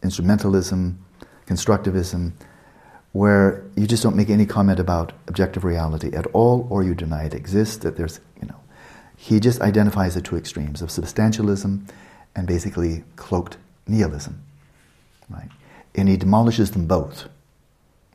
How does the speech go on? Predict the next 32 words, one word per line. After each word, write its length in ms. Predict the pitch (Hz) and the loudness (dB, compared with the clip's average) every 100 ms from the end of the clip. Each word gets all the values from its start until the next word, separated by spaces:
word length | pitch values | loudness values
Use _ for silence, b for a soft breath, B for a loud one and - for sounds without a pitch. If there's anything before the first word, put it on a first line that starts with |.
| _ | _
It's 120 | - | -6
really 300 | 190 214 185 | 2 4 4
quite 300 | 90 - 190 | 0 -4 -6
brilliant. 500 | - 92 - - - - _ _ | -4 -4 -4 -8 -14 -20 _ _
And 120 | - 104 | 2 2
he's 120 | 104 - | 0 -6
quite 260 | - 165 | 0 2
readable 400 | 101 135 98 76 | 4 2 2 -2
also 360 | 69 69 - - _ b b b b b b b - | -8 -12 -16 -20 _ b b b b b b b -4
in 80 | 90 | -4
the, 180 | 87 - | -4 -2
in 120 | 92 | 0
the, 120 | 95 92 | 0 0
in 80 | |
the 100 | 90 | -2
text 240 | 85 92 - | 0 -2 -2
that 80 | 80 | -6
I've 120 | 76 | -6
cited 380 | 82 82 82 - | -6 -8 -8 -10
here. 220 | 82 - - _ b b b b b b b | -12 -14 -18 _ b b b b b b b
So 180 | - 110 | 0 2
he's 260 | 104 117 | 4 2
finding 400 | - 131 143 143 | 4 4 4 4
what 120 | 117 110 | 4 2
he 80 | |
calls 260 | 107 107 101 | 0 0 2
a 60 | 98 | 4
middle 260 | 101 95 | 4 4
way, 160 | 92 82 | 2 0
what 140 | 85 | 0
he 80 | 95 | -4
calls 420 | - 98 95 90 | 0 2 2 -2